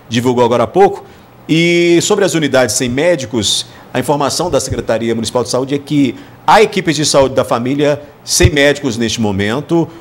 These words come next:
e justificando que uma vez que quatorze profissionais estão de férias,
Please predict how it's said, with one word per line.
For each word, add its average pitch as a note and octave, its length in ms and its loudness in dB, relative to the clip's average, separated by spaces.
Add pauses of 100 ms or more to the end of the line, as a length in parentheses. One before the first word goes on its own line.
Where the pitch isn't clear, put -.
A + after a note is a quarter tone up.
(180)
e C3 420 0
justificando C3+ 520 -2
que - 80 -6
uma C#3+ 120 0
vez C#3+ 180 -2
que - 80 -14
quatorze G3+ 440 2
profissionais B2+ 480 -2
estão A#2 220 -4
de D#3+ 100 -6
férias, C#3+ 440 -4